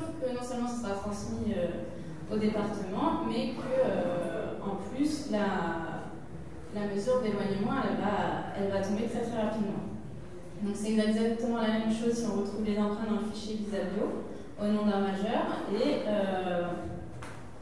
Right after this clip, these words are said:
et le décret, il prévoit d'ailleurs que le jeune doit être informé par le département avant d'être envoyé à la préfecture, euh, du fait que ces données vont être collectées, mais qu'en plus elles vont servir non seulement à l'évaluation de sa situation administrative,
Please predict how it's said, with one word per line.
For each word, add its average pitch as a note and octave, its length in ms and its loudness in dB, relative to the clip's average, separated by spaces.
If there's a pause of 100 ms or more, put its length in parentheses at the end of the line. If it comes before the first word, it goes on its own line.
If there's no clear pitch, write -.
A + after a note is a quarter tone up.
(300)
et G#3 100 0
le G#3+ 120 0
décret, A3 540 2
il - 60 -4
prévoit A#3 580 2
d'ailleurs A3 500 2
que G#3+ 160 2
le G#3+ 60 2
jeune B3+ 580 4
doit C#4 320 2
être - 80 -2
informé A#3+ 640 -2
par C#4+ 160 2
le - 180 6
département A3+ 800 -2
avant A#3+ 240 0
d'être A#3 240 -2
envoyé G#3 320 0
à G3 100 0
la G3 60 -4
préfecture, - 580 -4 (680)
euh, G#3+ 180 4
du G#3+ 60 4
fait D#4+ 240 2
que E4 180 0
ces D4+ 120 -2
données C4+ 280 0
vont A#3+ 140 0
être A#3 200 -2
collectées, A3 520 2 (100)
mais A3+ 140 0
qu'en A#3+ 160 2 (100)
plus - 160 4
elles B3 160 4
vont B3+ 100 2
servir C4+ 560 2
non D#4 120 2
seulement D4 420 8
à - 100 8
l'évaluation A3+ 520 2
de - 40 -2
sa - 120 -4
situation G#3+ 500 -2
administrative, G3+ 720 -4